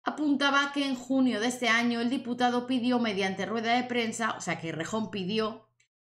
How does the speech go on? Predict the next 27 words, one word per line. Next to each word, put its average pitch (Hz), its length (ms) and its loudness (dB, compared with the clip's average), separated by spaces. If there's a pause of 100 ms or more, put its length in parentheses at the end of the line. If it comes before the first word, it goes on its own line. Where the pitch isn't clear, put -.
en 190 120 -2
el 175 60 -2
Consejo 190 300 -4
de 196 60 0
los 220 140 -4
Diputados 226 600 -2 (360)
que 277 120 0
el 285 120 0
gobierno 254 500 2
concediera 233 560 0
de 208 120 -2
forma 214 300 -2
inmediata 240 760 2
el 294 180 4
indulto 247 840 2
a 170 200 4
Juana 180 420 0
Rivas. 147 600 -10 (420)
Como 214 160 0
os 202 80 -2
digo, 226 440 2
ella, 269 380 6 (240)
o - 40 -14
sea, 220 220 2
él 269 160 4
está 269 340 2
condenado, 247 680 2